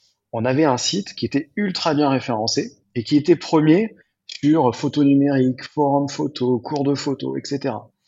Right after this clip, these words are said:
Et on avait dix mille visiteurs tous les jours qui venaient sur le site. Donc, on s'attendait pas, si tu veux, à un résultat aussi, euh, aussi incroyable, quoi.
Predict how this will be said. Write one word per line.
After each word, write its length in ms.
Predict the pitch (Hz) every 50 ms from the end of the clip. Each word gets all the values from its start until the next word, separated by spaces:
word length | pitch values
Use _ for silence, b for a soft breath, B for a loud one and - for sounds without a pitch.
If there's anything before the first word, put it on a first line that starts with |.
| B B B _ -
Et 80 | 117
on 80 | 113 113
avait 200 | 120 117 156 208
dix 160 | 170 160 165
mille 160 | 165 175 160
visiteurs 380 | 151 147 143 139 135 165 175 175
tous 120 | - -
les 120 | 143 139 131
jours 240 | 117 143 180 - -
qui 140 | 139 131
venaient 220 | 120 123 131 156 180
sur 200 | 170 - 160 139
le 100 | 135 139
site. 320 | - - 113 - - - _ _ _ _ b b b b _ _ _ _ _ _ _ -
Donc, 140 | 117 - -
on 40 |
s'attendait 380 | - - 113 - 127 123 131 131
pas, 160 | 139 190 202
si 120 | - 147 127
tu 100 | 127 151
veux, 60 | 175
à 40 | 135
un 120 | 113 107
résultat 560 | 110 131 123 120 120 117 - 151 170 175 160
aussi, 440 | 139 117 110 - - 139 143 143 131
euh, 120 | 117 107
aussi 280 | 110 107 110 - - 156
incroyable, 500 | 147 139 - - - 139 123 117 113 117
quoi. 180 | - - -